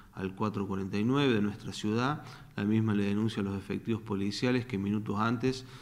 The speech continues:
se le habrían acercado dos individuos que se conducían en una motocicleta, el tipo Guerrero Trip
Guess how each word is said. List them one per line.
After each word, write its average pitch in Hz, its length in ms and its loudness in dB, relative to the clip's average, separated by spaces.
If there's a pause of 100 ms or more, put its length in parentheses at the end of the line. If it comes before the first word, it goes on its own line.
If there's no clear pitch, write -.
(160)
se - 160 -4
le 98 80 0
habrían 101 220 2
acercado 101 440 0
dos 104 160 2
individuos 107 540 4
que 101 120 -6
se 98 360 -6
conducían 98 480 0
en 101 60 4
una 101 120 2
motocicleta, 110 680 0
el 98 260 -2
tipo 104 320 0
Guerrero 101 380 0
Trip 120 300 2